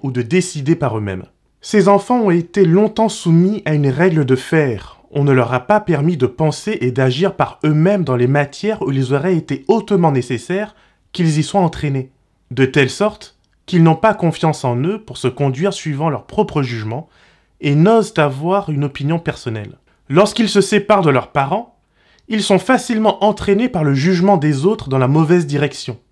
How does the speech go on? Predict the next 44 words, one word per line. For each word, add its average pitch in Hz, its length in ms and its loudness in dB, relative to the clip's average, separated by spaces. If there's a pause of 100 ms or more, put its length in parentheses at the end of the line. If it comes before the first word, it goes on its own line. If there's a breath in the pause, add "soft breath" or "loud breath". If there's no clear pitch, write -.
(280)
Ils 196 180 4
n'ont 202 140 4
pas 247 200 2
de 175 80 0
stabilité 175 680 -2
de 147 100 -4
caractère. 131 760 -6 (420)
On 139 120 0
n'a 139 140 4
pas 151 160 2
fait 202 260 0
appel 185 460 -2
à 139 120 -2
leur 135 180 -4
propre 196 480 -2
jugement 156 520 2
pour 139 280 -4
autant 165 320 2
que 175 120 -8
cela 175 280 -2
était 156 220 -2
possible. 160 560 -4 (100)
Aussi 165 380 2
leur 160 180 2
esprit 151 340 -4
n'a-t-il 151 300 -4
pas 190 160 -2
été 143 280 -4
convenablement 139 760 -2
formé 135 480 -4 (340 soft breath)
et 123 140 0
affermi. 104 480 -6 (1160)
Ils 190 320 -2
ont 208 80 4
été 196 300 -2
si 262 380 0
longtemps 240 380 2
sous 180 160 -4
le 131 100 4
contrôle 185 460 0
absolu 165 400 -2
de 127 80 0
leurs 101 180 -6
parents 139 420 -2